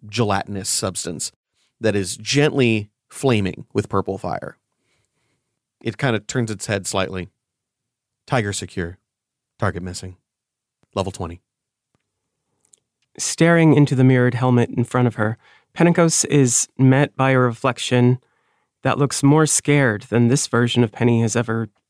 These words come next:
Speaker 2: looked. "Can you help our friend?"
Speaker 1: A mirror mask turns towards you. Shrug.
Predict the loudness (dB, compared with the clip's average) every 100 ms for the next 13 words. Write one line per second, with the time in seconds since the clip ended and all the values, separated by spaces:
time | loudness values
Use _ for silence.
0 | _ -2 0 -2 -10 _ _ _ _ _
1 | _ _ _ _ _ _ _ 2 6 6
2 | 6 2 2 0 2 2 2 -2 -16 _
3 | _ _ _ _ _ _ _ _ _ _
4 | -6 -2 -2 -2 -4 -8 -10 -10 -10 -10
5 | -12 -10 -14 -16 _ _ _ _ _ _
6 | _ _ _ _ -12 -4 -4 -6